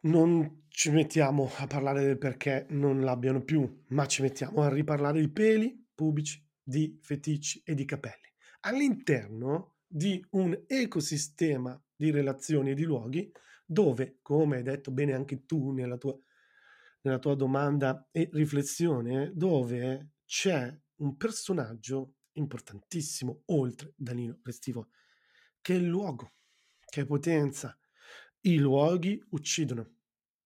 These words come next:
Poi i luoghi vengono anche uccisi. Guardate voi cosa succede con il cambiamento climatico e, eh, le zone di sesti-, a, eh, dissesto idrogeologico in Italia, ma questa è un'altra brutta storia.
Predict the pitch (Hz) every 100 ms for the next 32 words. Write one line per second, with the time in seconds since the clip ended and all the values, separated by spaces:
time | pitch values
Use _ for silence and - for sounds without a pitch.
0 | _ _ - 202 202 156 151 156 147 139
1 | 131 127 131 135 131 147 139 - 120 107
2 | 110 117 127 131 127 139 135 - _ -
3 | 123 123 - 131 - 139 135 127 131 131
4 | 127 127 127 135 135 - 131 131 131 135
5 | 139 120 - - - - 160 151 151 151
6 | - _ _ - 147 139 139 120 120 135
7 | 131 135 131 131 131 139 139 - 127 -
8 | - 151 139 120 127 - 127 110 110 123
9 | - 123 - 131 127 131 127 127 123 135
10 | 135 117 110 107 117 113 117 131 127 120
11 | 120 - 113